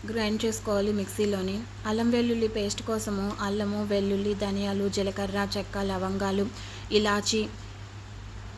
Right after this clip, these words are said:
ధనియాలు ఇవన్నీ కూడా తీసుకొని మెత్తగా గ్రైండ్ చేసుకోవాలి. వెల్లుల్లిపాయలు, తర్వాత అయితే ఉల్లిపాయలు వేసుకొని రె-, ఒక ఉల్లిపాయను వేసుకొని గ్రైండ్ చేసుకోవాలి మెత్తగాను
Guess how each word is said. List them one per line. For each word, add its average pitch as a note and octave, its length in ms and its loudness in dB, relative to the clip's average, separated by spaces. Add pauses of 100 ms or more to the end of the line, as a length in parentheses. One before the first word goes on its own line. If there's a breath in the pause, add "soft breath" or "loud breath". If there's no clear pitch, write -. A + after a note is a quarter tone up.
(160)
ధనియాలు G#3 560 2 (120)
ఇవన్నీ G#3+ 420 0
కూడా A#3 200 2
తీసుకొని G#3 560 0 (340)
మెత్తగా G#3+ 500 -2
గ్రైండ్ G3+ 320 2
చేసుకోవాలి. G3+ 640 0 (100)
వెల్లుల్లిపాయలు, F#3+ 720 0 (1600 loud breath)
తర్వాత A#3+ 380 4
అయితే A#3+ 200 2 (100)
ఉల్లిపాయలు A3+ 500 4
వేసుకొని G#3+ 480 0
రె-, G#3 340 -2 (1120)
ఒక A3 140 -2 (140)
ఉల్లిపాయను G#3+ 440 2
వేసుకొని G3+ 480 0
గ్రైండ్ G3+ 360 2
చేసుకోవాలి G3 560 -2
మెత్తగాను F#3+ 580 -2